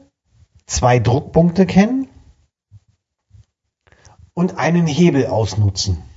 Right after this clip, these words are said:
Und ansonsten habe ich mich gegen meinen Partner gelehnt. Gab ein, zwei Punkte, wo man sich gegenlehnen sollte. Und dann lag er da.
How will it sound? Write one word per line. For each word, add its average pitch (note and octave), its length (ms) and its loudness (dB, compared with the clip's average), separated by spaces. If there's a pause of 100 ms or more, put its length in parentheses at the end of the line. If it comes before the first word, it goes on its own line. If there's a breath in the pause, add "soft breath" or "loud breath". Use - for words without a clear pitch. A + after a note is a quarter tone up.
(800 loud breath)
Und D3+ 120 -2
ansonsten D#3 420 0
habe E3 100 0
ich D#3 60 -2
mich D#3+ 180 0
gegen C3 320 0
meinen C#3 220 -2
Partner G#2+ 400 -2
gelehnt. G2 500 2 (300)
Gab G2 280 -4
ein, F#2 540 -4
zwei F#2 200 -2
Punkte, A3+ 340 0
wo A#2+ 80 0
man A2 120 2
sich G2 120 -2
gegenlehnen A#2+ 580 0
sollte. D3+ 400 0 (1600 loud breath)
Und F#3+ 120 2
dann D4+ 100 4
lag A#2 220 2
er A2+ 120 2
da. F2+ 240 0